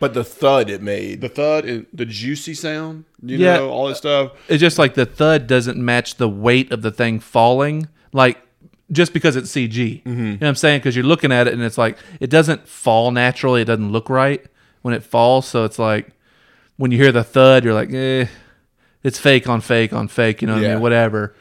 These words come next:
Speaker 3: A nice Foley artist went in there and was like, you know what I mean? It made the sound.
Speaker 1: Made
Speaker 3: Um, it,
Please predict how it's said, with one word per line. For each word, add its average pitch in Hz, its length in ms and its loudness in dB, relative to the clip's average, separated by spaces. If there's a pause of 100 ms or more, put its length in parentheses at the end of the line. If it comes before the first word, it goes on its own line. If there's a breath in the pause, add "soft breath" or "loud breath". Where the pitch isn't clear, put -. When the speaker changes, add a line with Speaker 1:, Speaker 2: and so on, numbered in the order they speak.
(200 soft breath)
Speaker 3:
A 127 80 0
nice 143 240 2
Foley 135 320 4
artist 110 320 2
went 113 160 -2
in 110 80 -2
there 107 160 -2
and 104 100 -2
was 101 160 -8
like, 113 220 -6 (800)
you 127 80 -2
know 117 60 2
what 110 60 2
I 107 40 2
mean? 107 180 0
It 104 80 -2
made 113 240 0
the 101 60 -10
sound. 98 560 -4
Speaker 1:
Made 113 260 -8 (500 soft breath)
Speaker 3:
Um, 101 560 0 (760 soft breath)
it, - 180 0